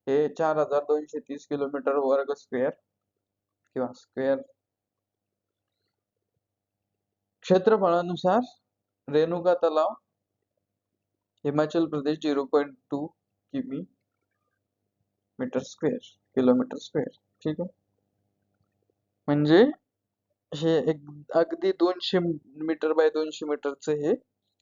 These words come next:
रेणुका तलाव रामसर स्थळ आहे, पाणथळ स्थळ आहेत. बघा, रागासा चक्रीवादळ, याच्याबद्दल आपण माहिती घेऊया. सुपर टायफून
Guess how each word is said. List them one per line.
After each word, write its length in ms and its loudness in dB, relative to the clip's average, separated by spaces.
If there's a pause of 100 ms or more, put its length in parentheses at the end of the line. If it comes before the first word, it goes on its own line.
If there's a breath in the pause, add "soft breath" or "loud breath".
(200)
रेणुका 340 0
तलाव 400 0
रामसर 360 -2
स्थळ 440 0
आहे, 200 -6
पाणथळ 560 -4
स्थळ 420 -2 (1160)
आहेत. 380 -2 (1600)
बघा, 200 2
रागासा 720 6
चक्रीवादळ, 680 2 (1300)
याच्याबद्दल 420 2
आपण 220 0
माहिती 360 -2
घेऊया. 280 -2
सुपर 480 0
टायफून 600 0